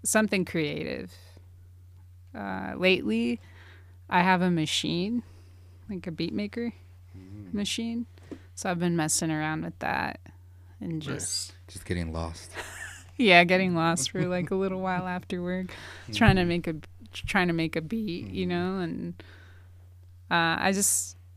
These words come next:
Speaker 1: I'm, I've always enjoyed music, so I, this is, like, a new realm for me, trying to m-, make something.
Speaker 3: Nice.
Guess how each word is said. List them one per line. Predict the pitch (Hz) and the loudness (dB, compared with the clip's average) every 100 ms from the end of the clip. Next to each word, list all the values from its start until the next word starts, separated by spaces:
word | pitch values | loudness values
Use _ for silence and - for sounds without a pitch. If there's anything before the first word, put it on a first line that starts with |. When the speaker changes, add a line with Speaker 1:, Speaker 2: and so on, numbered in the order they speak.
| - - - 208 | -20 -20 4 10
Speaker 1:
I'm, | 214 220 202 - - - - | 10 8 0 -4 -14 -2 6
I've | 202 | 8
always | 202 202 208 208 180 - - - - - - - - - | 8 6 6 4 0 0 -2 -6 -16 -20 -18 -14 -8 0
enjoyed | 196 180 180 180 | 2 4 4 4
music, | 180 180 185 233 247 - - - - - - - | 2 2 2 0 -2 -10 -20 -20 -20 -20 -20 -12
so | - - 170 165 160 160 165 | -6 -2 -2 -2 -4 -6 -8
I, | - 185 175 175 - | -8 -8 -8 -10 -14
this | 180 180 | -8 -6
is, | 175 | -6
like, | 170 170 | -6 -8
a | 170 | -6
new | 170 165 | -6 -6
realm | 170 170 170 | -4 -6 -6
for | - - | -8 -8
me, | 175 | -8
trying | 170 165 165 | -6 -6 -6
to | |
m-, | - - - - - - - - | -6 -8 -8 -10 -12 -14 -14 -6
make | 170 160 151 | -2 -2 -2
something. | - - 170 - - 175 - - - - - - - - - - - - - | -6 -6 -8 -8 -8 -10 -14 -20 -20 -20 -20 -20 -20 -20 -20 -20 -20 -20 -12
Speaker 3:
Nice. | - 131 92 - | -6 -4 -4 -10